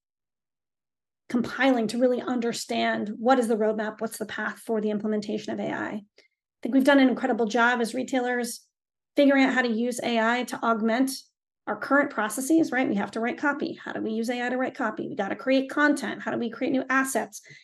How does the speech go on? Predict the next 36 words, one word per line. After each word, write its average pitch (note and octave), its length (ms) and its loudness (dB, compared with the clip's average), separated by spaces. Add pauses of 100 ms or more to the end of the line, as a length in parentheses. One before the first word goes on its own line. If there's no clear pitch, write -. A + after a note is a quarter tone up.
(100)
through B3+ 120 -2
the A#3+ 60 0
lens A#3+ 220 0
of A#3+ 60 0
A C4 140 4
I C#4+ 240 6
and G#3 340 -2
push - 160 -8
the - 80 0
boundaries A3 640 4
on G#3+ 220 -2
the A3+ 80 0
settings A#3 440 0
in G#3+ 120 -4
which G#3+ 200 -6
we A3 60 -2
use A3+ 360 0
to A3+ 80 -6
bring A3 180 -2
our, G#3 200 -6 (560)
uh, - 280 -2
our A#3+ 100 2
assets - 400 0
to - 60 -4
market? A#3 400 2 (580)
But C#4 220 6
we're C4+ 500 6 (460)
all D4 260 8
looking C4+ 300 8
at A3+ 80 4
it A3+ 180 2
through A3+ 140 4
a A3 40 4
very A3+ 380 2
myopic G#3+ 420 0
lens. A3 480 0